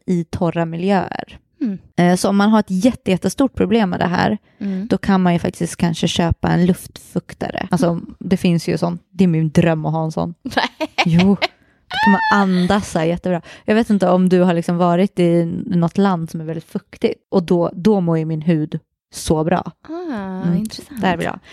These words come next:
Speaker 1: Eh, men det man kan göra då, alltså du kan ju inte göra någonting åt, eh, fukten i luften utomhus.
Speaker 2: Nej.
Speaker 1: Det går ju inte. Men
Speaker 2: Nej.
Speaker 1: det man kan göra för att liksom, eh, preppa då, är att man kan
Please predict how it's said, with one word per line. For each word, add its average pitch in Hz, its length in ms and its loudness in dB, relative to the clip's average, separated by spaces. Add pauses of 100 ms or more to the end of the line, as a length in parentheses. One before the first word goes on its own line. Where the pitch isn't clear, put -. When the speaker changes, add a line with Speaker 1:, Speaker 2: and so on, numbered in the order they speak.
(260)
Speaker 1:
Eh, 247 200 2
men 262 160 2
det 277 80 2
man 277 100 0
kan 277 100 -2
göra 254 280 2
då, 220 340 0
alltså 202 180 -2
du 190 100 2
kan 208 100 4
ju 196 60 4
inte 196 120 2
göra 180 160 4
någonting 170 340 -2
åt, - 340 -14
eh, 170 120 -2
fukten 170 500 -8
i 165 300 -6
luften 175 600 -8
utomhus. - 680 -10
Speaker 2:
Nej. 214 340 4
Speaker 1:
Det - 60 2
går - 140 -2
ju - 60 -4
inte. - 320 -10
Men 190 200 -2
Speaker 2:
Nej. 196 100 4
Speaker 1:
det 220 60 4
man 220 140 2
kan 233 140 4
göra 247 440 4 (340)
för 208 200 -2
att 196 120 -2
liksom, 190 500 -4
eh, 180 240 2 (100)
preppa - 420 -2
då, 277 240 2 (100)
är 185 180 4
att 180 120 2
man 190 100 0
kan - 100 -2